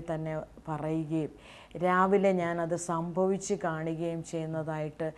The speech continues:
പലപ്പോഴും എനിക്ക് തോന്നിയിട്ടുണ്ട്. ഒരിക്കൽ, ഏം,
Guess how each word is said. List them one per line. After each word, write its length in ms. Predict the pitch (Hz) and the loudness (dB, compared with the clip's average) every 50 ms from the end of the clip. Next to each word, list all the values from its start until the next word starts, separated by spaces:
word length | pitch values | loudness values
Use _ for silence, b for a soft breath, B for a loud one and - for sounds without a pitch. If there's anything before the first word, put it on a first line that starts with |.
| B B B B B B - | B B B B B B -2
പലപ്പോഴും 420 | 156 156 160 - 175 175 175 175 170 | -2 -2 0 0 2 2 2 2 2
എനിക്ക് 380 | 160 160 160 147 160 160 156 139 135 165 | 2 0 -2 -2 -2 -2 -2 -2 -2 -4
തോന്നിയിട്ടുണ്ട്. 920 | 156 156 156 170 190 185 190 151 147 147 165 220 131 - - - - - - - | -4 -2 -2 -2 -4 -4 -4 -6 -6 -6 -6 -6 -8 -10 -14 -18 -20 -20 -8 -2
ഒരിക്കൽ, 420 | - 180 180 202 190 - 220 196 180 | 2 2 4 4 6 6 6 6 6
ഏം, 720 | 160 - - - - - 160 160 156 156 156 151 151 - | 4 2 0 -4 -2 -2 0 0 0 0 -2 -2 -2 -4